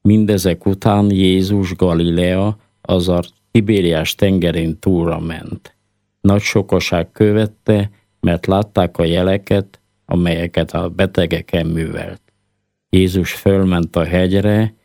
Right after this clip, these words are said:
és leült ott tanítványaival. Közel volt húsvét, a zsidók ünnepe.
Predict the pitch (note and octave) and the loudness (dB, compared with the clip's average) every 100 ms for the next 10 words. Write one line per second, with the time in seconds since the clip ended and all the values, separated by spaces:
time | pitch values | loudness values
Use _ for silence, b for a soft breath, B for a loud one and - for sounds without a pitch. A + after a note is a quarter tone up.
0 | _ - E2+ - F#2+ G2+ G#2+ G#2 F#2+ - | _ -4 -4 -2 0 2 2 2 0 0
1 | F#2+ G2 - - E2+ E2 D#2 - E2 E2 | -2 -2 -10 -2 -2 -2 -8 -4 -4 -2
2 | E2+ E2+ D#2 D#2 F#2 G2+ _ _ _ _ | -4 -4 -6 -10 -14 -16 _ _ _ _
3 | - A2+ G#2+ G#2+ F2+ E2+ E2+ - F#2+ F2+ | 0 0 2 0 2 0 -4 -4 -4 -2
4 | - F#2+ G2+ G#2+ - _ _ F#2+ F2+ G2 | -2 -2 0 0 -6 _ _ -6 -2 0
5 | F2 D#2+ - E2+ D#2+ D#2+ D#2 - F#2 | 0 -4 -6 -6 -6 -10 -12 -14 -16